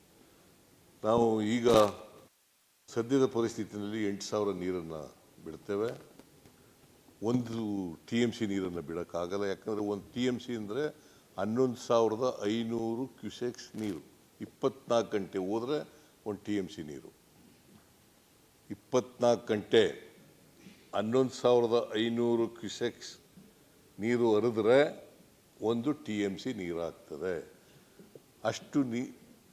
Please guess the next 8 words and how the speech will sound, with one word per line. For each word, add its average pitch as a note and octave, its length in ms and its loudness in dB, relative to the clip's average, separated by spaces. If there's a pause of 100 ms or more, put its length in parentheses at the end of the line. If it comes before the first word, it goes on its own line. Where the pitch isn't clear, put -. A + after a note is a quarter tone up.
ಅಷ್ಟು - 380 -2
ನಮ್ಮ B2 180 2
ಹತ್ರ A#2+ 200 -2
ನೀರಿಲ್ಲದೆ B2+ 520 2
ಇರೋದ್ರಿಂದ F2 420 2
ಅಷ್ಟು G#2+ 500 -4
ನೀರನ್ನು F#2 440 -6
ಬಿಡೋಕ್ಕಾಗಲ್ಲ. D#2 800 -8